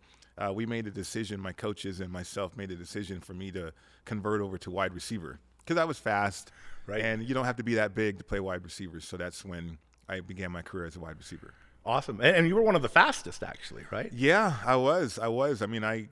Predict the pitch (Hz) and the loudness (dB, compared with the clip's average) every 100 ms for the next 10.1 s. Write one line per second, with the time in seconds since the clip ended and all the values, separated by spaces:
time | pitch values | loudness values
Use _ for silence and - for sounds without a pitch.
0 | - 104 - 113 104 107 104 - 101 - | -6 -6 -2 -2 -2 -2 -4 -6 -10 -8
1 | - 101 101 - 92 82 76 - - - | -2 0 -2 -6 -10 -10 -14 -20 -20 -20
2 | _ 95 110 110 107 - 104 104 101 110 | _ -2 -2 0 -2 -4 -2 -2 -2 -4
3 | 92 104 107 107 104 98 101 - 117 117 | -2 0 0 0 -2 -4 -6 -6 -4 0
4 | 92 196 185 170 175 143 190 147 - 156 | 8 10 10 8 4 4 0 0 2 2
5 | 98 92 - - 180 - 113 - - 151 | 2 -2 -6 -2 -2 0 0 0 6 6
6 | - 123 - - - - - 127 127 120 | 6 2 0 -8 -10 -10 0 6 8 8
7 | 123 127 139 117 - 127 135 120 143 147 | 6 6 6 2 -2 -2 0 2 2 4
8 | 127 127 127 127 - 139 135 120 101 104 | 4 4 2 -2 -4 -2 0 0 0 -6
9 | - 110 104 _ _ - 107 101 104 95 | -4 -2 -4 _ _ -6 -4 -4 -6 -8